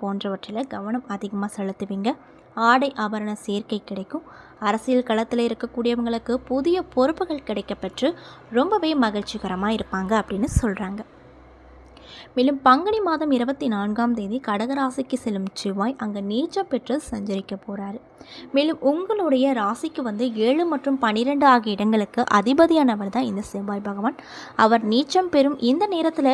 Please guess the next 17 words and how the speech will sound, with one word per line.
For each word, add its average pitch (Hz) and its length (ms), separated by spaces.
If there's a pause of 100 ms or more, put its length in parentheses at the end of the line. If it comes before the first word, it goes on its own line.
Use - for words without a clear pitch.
(120)
உங்களுக்கு 294 400
என்ன 269 160
மாதிரியான 269 460
நிகழ்வு 214 340
நடக்கும்னு 202 420
பார்த்தீங்கன்னா, 202 420 (380)
குடும்பத்துல 403 580
பிரச்சனை 240 460
தலை 202 280
தூக்கும், - 420
கொடுக்கல் 294 420
வாங்குதல்ல 233 640
தடுமாற்றம் 202 680
ஏற்படும், 202 400 (100)
இடம் 240 400
பூமி 247 300
வாங்குவதிலோ 208 600